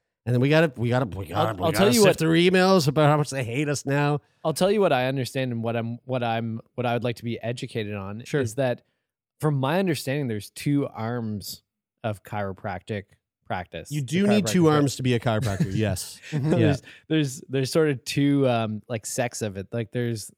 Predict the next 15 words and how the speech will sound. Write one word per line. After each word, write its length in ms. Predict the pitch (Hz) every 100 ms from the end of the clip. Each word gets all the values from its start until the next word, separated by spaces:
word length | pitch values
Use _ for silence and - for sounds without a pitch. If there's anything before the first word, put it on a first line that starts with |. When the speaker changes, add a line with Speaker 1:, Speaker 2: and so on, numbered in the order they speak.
| -
Speaker 2:
there's, 480 | 110 127 143 120 110
uh, 400 | 117 113 110 101
and 160 | 120 120
not 240 | 120 123
sex, 480 | - - 110 - -
no. 280 | 113 107 101 _ _ _ _ -
Um, 520 | 123 117 113 107 104 _ _ _
but, 140 | 135
like, 180 | 131 127
there, 300 | 147 143 147 -
there 200 | 120 135
is 120 | 135 113
this, 200 | 135 151
like, 160 | 127
one, 640 | 113 120 139 143 151 160